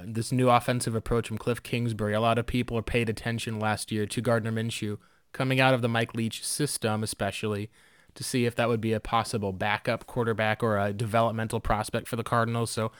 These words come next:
Gordon will have some intrigue there. The one that I think a lot of people will have the biggest question marks about coming in overall, and some people even said he almost seems like he would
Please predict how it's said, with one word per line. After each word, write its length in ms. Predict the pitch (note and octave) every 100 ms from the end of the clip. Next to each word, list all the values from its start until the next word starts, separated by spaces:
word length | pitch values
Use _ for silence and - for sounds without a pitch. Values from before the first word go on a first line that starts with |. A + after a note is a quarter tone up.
| - - -
Gordon 260 | - D#3+ D#3
will 80 | B2
have 160 | B2+
some 320 | - - D3 C#3
intrigue 400 | C3 - B2 A2
there. 180 | A2+
The 100 | A2
one 220 | A#2+ D3 G#3+
that 160 | G#3
I 60 | D3
think 180 | D#3+ C3
a 60 |
lot 180 | A#2 B2+
of 80 | A#2+
people 420 | C3+ B2 A#2+ A#2+
will 300 | A2 G#2+ G#2+ - - - -
have 140 | B2
the 60 | A2+
biggest 380 | A#2+ B2 A#2+
question 500 | - - C3 - D3
marks 240 | C3 B2 -
about 280 | A#2 A#2 -
coming 320 | A#2+ A2 A#2
in 140 | C#3
overall, 640 | A#2 G#2+ G#2 G2+ G2+ A2+ G#2
and 300 | G#2+ G#2 G#2+ - - -
some 180 | C3+
people 320 | C3+ C#3 C3 C3
even 160 | B2
said 220 | A#2+ B2+
he 80 | B2
almost 420 | A2 C3+ B2+ A#2
seems 180 | - C3+
like 140 | A#2+ A#2
he 140 | A#2+
would 120 | A2